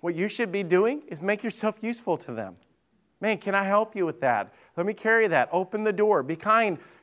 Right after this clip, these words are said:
to them. Break down the walls." That's what God did to us. He came and he started breaking down the walls that separated us from God. It goes against human nature. Let me tell you guys, what I'm talking about goes against human nature. We want to run.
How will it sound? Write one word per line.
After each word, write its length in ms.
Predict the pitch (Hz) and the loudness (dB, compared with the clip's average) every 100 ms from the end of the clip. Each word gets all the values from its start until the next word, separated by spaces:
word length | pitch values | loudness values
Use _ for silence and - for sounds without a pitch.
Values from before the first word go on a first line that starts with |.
| - | -8
to 140 | 233 | -6
them. 260 | 233 170 131 | 0 -2 -2
Break 380 | 120 185 226 214 | 2 4 4 6
down 260 | 226 226 | 6 6
the 80 | 226 | 4
walls." 380 | 175 175 226 123 | 2 2 2 2
That's 200 | 156 175 | -4 -2
what 160 | 214 175 | -4 2
God 240 | 185 190 | 0 2
did 160 | 196 190 | -2 -2
to 120 | - | 0
us. 260 | 214 196 | 0 0
He 60 | 170 | -8
came 300 | - 202 220 | -10 -6 -4
and 60 | 190 | -4
he 80 | |
started 320 | - 196 196 139 | -2 0 0 2
breaking 320 | 185 196 214 | 0 0 4
down 200 | 196 196 | 6 4
the 80 | 175 | 2
walls 300 | 170 202 143 | 2 0 -2
that 140 | 131 | -10
separated 500 | - 175 180 185 180 | -4 -4 -2 -2 0
us 160 | 185 185 | 0 -2
from 220 | 190 180 | -6 -2
God. 320 | 208 208 117 - - - | -2 -2 -4 -12 -20 -12
It 160 | - 165 | -6 2
goes 300 | 185 240 208 | 6 6 4
against 400 | 208 226 214 - | 0 0 0 -4
human 280 | 214 214 202 | -4 -2 0
nature. 460 | 208 208 - 110 - | 0 0 -4 -8 -2
Let 160 | 147 220 | 0 0
me 80 | |
tell 180 | 233 240 | 2 2
you 120 | 226 | 4
guys, 200 | 180 135 | 2 0
what 140 | 135 180 | 2 2
I'm 100 | 220 | 4
talking 320 | 220 208 214 | 6 6 6
about 240 | 202 196 | 4 2
goes 220 | 156 180 175 | 2 -4 -4
against 340 | 175 175 - | -4 -4 -4
human 220 | 185 175 | -2 0
nature. 400 | 170 170 175 107 - _ _ - | 2 0 -4 -10 -10 _ _ -2
We 120 | 180 | 0
want 240 | 196 160 135 | 4 2 2
to 40 | |
run. 520 | 120 131 196 247 262 | 0 4 6 6 0